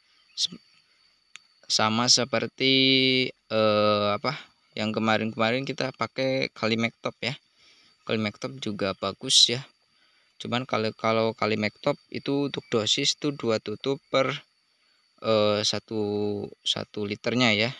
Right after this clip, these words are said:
Eh, satu tangki dua tutup. Dan untuk Atonic ini sedikit ya, cukup sepuluh mili aja kita tambahkan. Hmm, bagus banget ya.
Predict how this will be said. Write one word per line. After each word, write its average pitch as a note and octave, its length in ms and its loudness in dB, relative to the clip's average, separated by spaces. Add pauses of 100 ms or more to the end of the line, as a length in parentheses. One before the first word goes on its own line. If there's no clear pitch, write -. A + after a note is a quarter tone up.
Eh, G2+ 160 0
satu - 320 -4
tangki G#2+ 320 2
dua A2+ 220 4
tutup. D3 340 0 (640)
Dan A2 240 -2
untuk C#3 640 0
Atonic A2+ 520 0
ini E3 480 0
sedikit F3+ 640 0
ya, D3 240 -2
cukup - 240 -8
sepuluh - 320 -2
mili A#2 240 0
aja A2 320 2 (300)
kita - 260 -4
tambahkan. G#2+ 600 -2 (1000)
Hmm, A2+ 380 -12
bagus G#2+ 420 0
banget C3+ 400 -6
ya. - 20 -8